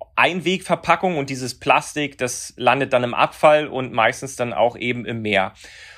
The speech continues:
Und was wir hier machen, ist mit, äh, wenn wir in diese Unternehmen investieren, dass wir genau daraufhin, äh, abzielen, dass die Unternehmen eine Strategie entwickeln,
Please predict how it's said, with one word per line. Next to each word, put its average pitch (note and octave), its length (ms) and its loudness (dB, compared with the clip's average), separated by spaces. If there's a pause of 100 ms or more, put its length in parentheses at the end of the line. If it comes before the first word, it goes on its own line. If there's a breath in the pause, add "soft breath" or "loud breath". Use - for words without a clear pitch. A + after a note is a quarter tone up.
(180 loud breath)
Und B2+ 300 0
was - 220 0
wir C3+ 80 -2
hier F3 260 -2
machen, F3+ 260 2
ist - 160 -6
mit, D3 300 -6
äh, C3 340 4
wenn B2+ 160 -2
wir C3 100 0
in B2+ 60 -4
diese B2+ 200 -6
Unternehmen B2+ 340 -2
investieren, B2+ 500 -2
dass B2+ 180 -2
wir B2 100 -6
genau B2 380 2
daraufhin, C3+ 720 0 (300 loud breath)
äh, A#2+ 160 2
abzielen, C#3+ 560 0
dass C3 180 2
die B2+ 100 -6
Unternehmen B2+ 440 -2
eine C3 180 -2
Strategie C3 520 -8
entwickeln, D#3+ 640 -2